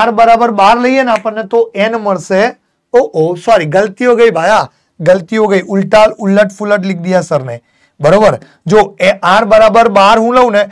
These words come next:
તો N મળે, સ્મોલ n, અને R બરાબર સાત લઈ લઈએ, ધારો કે છ લઈ લઈએ, છ, તો મને M મળે. ઓકે, M મળે. ચલ, તો હવે R બરાબર બાર આમાં મૂકી દઈએ તો અઢાર સી બાર, અહીંયા અઢાર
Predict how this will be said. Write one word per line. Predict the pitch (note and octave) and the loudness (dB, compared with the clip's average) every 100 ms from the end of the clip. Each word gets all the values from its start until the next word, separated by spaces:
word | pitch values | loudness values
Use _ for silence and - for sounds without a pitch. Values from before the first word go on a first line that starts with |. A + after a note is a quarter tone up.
| _ _ | _ _
તો | G#3+ G#3+ | -8 -6
N | F#3 G3 | -2 -2
મળે, | G#3 G3+ G3+ G3+ | 0 0 2 0
સ્મોલ | G3 F3+ F#3+ | -6 -4 -2
n, | F#3+ G3 G3 _ - | -2 -4 -8 _ -8
અને | E3+ F#3+ F#3+ F#3+ | -4 -4 -2 0
R | A3 | 2
બરાબર | G#3 G#3 G#3+ - - - - | 2 2 2 0 -4 -20 -2
સાત | F#3 G3 - | 0 0 0
લઈ | A3+ A3+ | -2 0
લઈએ, | A3 | -2
ધારો | D3+ C3+ D3 | -2 -2 -4
કે | |
છ | C3+ - G3+ | -12 0 2
લઈ | G#3+ G#3+ | 4 2
લઈએ, | F#3 C3 | -4 -8
છ, | C3 - E3+ B2+ _ _ _ _ _ | -12 -2 0 0 _ _ _ _ _
તો | E3+ | -8
મને | F3+ F#3+ F#3+ | -6 -8 -8
M | D#3+ E3+ | -8 -8
મળે. | F3 E3 E3+ F3+ _ _ _ _ _ - | -4 -4 -6 -10 _ _ _ _ _ -14
ઓકે, | D3+ F#3+ G3 E3 | -12 -8 -10 -8
M | E3 | -8
મળે. | F3 E3+ E3+ F3 _ _ | -6 -6 -6 -8 _ _
ચલ, | - G#3 D3+ | 0 0 2
તો | F#3+ | 2
હવે | G3+ A3 E3+ G#3+ | 2 2 0 0
R | |
બરાબર | G3+ G#3 G3+ G#3+ | 2 2 2 0
બાર | F3+ F#3+ - | 0 0 0
આમાં | E3 E3 G3+ | -6 -4 -4
મૂકી | G3+ G3 G#3 | -6 -8 -8
દઈએ | D#3+ D3+ E3 _ | -4 -4 -6 _
તો | - | -4
અઢાર | G#3+ D3 E3 F#3+ | -2 0 2 0
સી | F#3 - F#3 | -2 -12 -6
બાર, | F3 C#3 - _ _ _ _ | -2 -4 -6 _ _ _ _
અહીંયા | D#3+ F3+ G3+ | -8 -6 -4
અઢાર | D#3+ C#3 E3 E3 C3+ | -4 -2 0 2 0